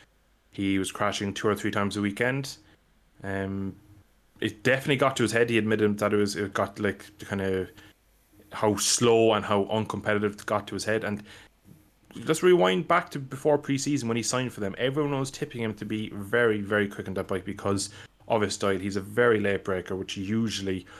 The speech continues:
on years gone by was a Honda trait that you kind of make the corners into V, break nice and deep, was one of Marquez's strengths in his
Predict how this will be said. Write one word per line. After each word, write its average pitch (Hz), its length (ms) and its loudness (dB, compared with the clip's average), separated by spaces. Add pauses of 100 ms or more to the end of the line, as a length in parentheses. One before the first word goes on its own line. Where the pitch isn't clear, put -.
(280)
on 95 240 -4
years 95 320 2
gone 95 180 -2
by 95 220 2
was 92 280 -2
a 92 40 -2
Honda 95 380 0
trait 98 400 0
that 92 140 0
you 90 80 -8
kind 101 140 -2
of 95 60 0
make 95 180 0
the - 40 -14
corners 98 300 -2
into 101 140 -6
V, 104 280 -2
break 98 240 -8
nice 101 240 -2
and 90 180 -6
deep, 113 360 -2
was 104 200 -6
one 98 160 -2
of 95 80 -2
Marquez's 98 480 -2
strengths 98 380 -2
in 98 80 -4
his 92 260 -2